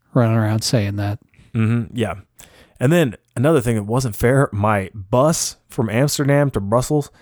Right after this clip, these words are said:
Speaker 2: uh, no restroom you could use on that either.
Speaker 1: Do most of the buses have restrooms?
Speaker 2: Yeah, normally the long haul ones do. But for some reason it was locked, and they used covid as a cop-out. I think covid as a cop-out, a lot of people are milking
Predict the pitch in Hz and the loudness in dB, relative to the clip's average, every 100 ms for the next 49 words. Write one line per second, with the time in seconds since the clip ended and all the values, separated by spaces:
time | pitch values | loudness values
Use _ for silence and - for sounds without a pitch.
0 | _ _ - 104 104 98 - _ _ - | _ _ -10 -4 -2 -2 -6 _ _ -4
1 | 139 170 170 165 156 - 165 160 170 160 | -2 0 2 0 -2 -2 -2 0 0 -2
2 | 156 160 165 160 156 156 156 160 127 82 | -2 -2 -2 -2 0 0 0 0 -2 -6
3 | - _ _ _ _ _ _ _ _ _ | -14 _ _ _ _ _ _ _ _ _
4 | _ _ _ 151 117 123 127 175 170 196 | _ _ _ -8 -2 -2 0 0 2 2
5 | - 202 202 202 208 190 233 226 - 135 | 2 -2 -2 -2 -2 -2 -2 -4 -4 -4
6 | 139 139 156 185 170 123 107 110 156 123 | -2 0 0 0 0 0 0 -2 0 -2
7 | 98 92 92 95 95 90 98 135 _ _ | -2 -4 -6 -8 -8 -8 -8 -10 _ _
8 | _ - 117 110 127 120 131 131 120 110 | _ -2 0 0 -2 0 0 2 0 -2
9 | 95 120 139 98 104 101 110 104 143 151 | -2 0 0 0 -4 -2 -2 -2 0 -2
10 | 123 107 113 135 147 95 90 - _ _ | -2 -4 0 0 0 -2 -8 -10 _ _
11 | _ _ 104 151 185 - 131 139 135 107 | _ _ -2 -2 -2 0 2 2 2 0
12 | - 113 120 123 110 101 113 113 - 120 | 0 0 2 2 0 2 0 0 0 -2
13 | 113 101 101 107 113 127 123 123 | 0 0 2 0 0 0 -2 -4